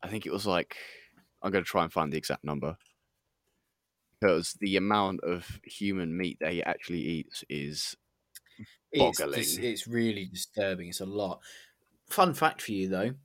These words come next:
Speaker 2: we'd be all right because we've got tattoos, and he says tattoos make the meat taste
Speaker 1: Yeah,
Speaker 2: awful.
Speaker 1: apparently the, um, the ink kind of taints it.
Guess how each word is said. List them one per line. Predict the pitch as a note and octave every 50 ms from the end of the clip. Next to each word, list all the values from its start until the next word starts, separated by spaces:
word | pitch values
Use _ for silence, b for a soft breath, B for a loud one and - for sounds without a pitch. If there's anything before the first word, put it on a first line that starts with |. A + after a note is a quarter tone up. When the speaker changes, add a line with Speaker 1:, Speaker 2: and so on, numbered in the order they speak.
| _ - _ _ _
Speaker 2:
we'd | C#3 C#3+ D3+ C#3 A#2+
be | - G2+ F#2
all | F2+ F2+ F2+
right | F#2+ A2 B2+ A#2 -
because | - - A#2+ G#2+ F#2+
we've | B2+ B2+ A2+
got | A#2 - -
tattoos, | - A#2 G#2 - - - A#2 G#2 F#2+ F#2 F2 - -
and | - F#2+
he | F#2+ - B2+ B2+ C3+
says | B2+ - - F#2 F2+ F#2 F#2
tattoos | - - A#2 A#2 - - G#2+ G2+ G2+ G2+ F#2+
make | G#2+ G2+ G#2 -
the | - F#2+
meat | G2 G#2 G#2+ G#2+ -
taste | - G2+ F#2+ G2 -
Speaker 1:
Yeah, | A2 A2+ A2+ A2 G#2
Speaker 2:
awful. | G2 - -
Speaker 1:
apparently | A2+ G#2+ A2+ F#2 D#2 G#2 G2+ G2 F#2+
the, | F2 F2+ F#2+ F#2+ F#2 F#2 F2+
um, | F2+ F2 F2 F2 F2+ F2 F2 F2 - - _ _ -
the | F2+ E2+ E2 E2 D#2 - - -
ink | F#2 F2+ E2+ - _ - - _
kind | - G#2 F#2+ E2+ E2
of | D#2 - - _
taints | - G#2 G2 F#2+ - - -
it. | - - -